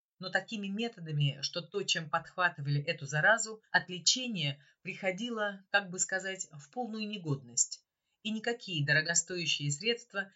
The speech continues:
не могли вернуть ему прежнюю живость. Недаром племянник королевы Елизаветы, фривольный поэт Джон Харрингтон, немного позже в своём стихотворении «К старому развратнику» вздыхал, что дорого стоит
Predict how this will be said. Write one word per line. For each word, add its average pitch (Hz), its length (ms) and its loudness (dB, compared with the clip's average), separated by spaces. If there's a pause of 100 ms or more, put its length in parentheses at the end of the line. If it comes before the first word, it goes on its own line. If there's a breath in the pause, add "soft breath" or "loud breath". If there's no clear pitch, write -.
(140 soft breath)
не 226 100 -4
могли 202 380 -2
вернуть 175 400 -4
ему 151 160 2
прежнюю 139 460 2
живость. 120 580 -10 (500)
Недаром 170 460 2
племянник 151 600 0
королевы 151 440 0
Елизаветы, 147 600 -2
фривольный 170 580 -6
поэт 160 340 -4 (400 soft breath)
Джон 156 260 -2
Харрингтон, 156 720 -8 (260)
немного 220 400 -2
позже 156 500 -2
в - 40 -10
своём 156 380 -2
стихотворении 156 880 -4 (160 loud breath)
«К - 60 0
старому 143 460 4
развратнику» 202 800 2 (240 soft breath)
вздыхал, 202 720 -4
что - 220 0
дорого 233 420 4
стоит 202 520 2